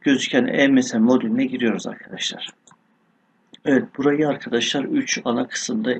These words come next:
inceleyeceğiz. Kurum işlemleri, yönetici modülü, bir de daha önce iç menüde olan ara. Bu arayı buraya getirmişler. Aradan başlayalım isterseniz, sonra kurum işlemleri ve yönetici modülüne geçelim. Araya geldiğiniz zaman arkadaşlar,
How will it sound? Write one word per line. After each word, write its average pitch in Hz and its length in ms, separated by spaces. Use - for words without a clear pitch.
inceleyeceğiz. 113 680
Kurum 123 340
işlemleri, 107 680
yönetici 113 560
modülü, 139 380
bir 147 160
de 131 220
daha 139 200
önce 123 220
iç 120 300
menüde 120 320
olan 120 240
ara. 107 400
Bu 131 160
arayı 131 320
buraya 117 220
getirmişler. - 720
Aradan 135 420
başlayalım 110 400
isterseniz, 117 480
sonra 117 260
kurum 127 300
işlemleri 123 440
ve 123 80
yönetici 110 480
modülüne 101 400
geçelim. - 420
Araya 139 240
geldiğiniz 135 680
zaman 104 240
arkadaşlar, - 640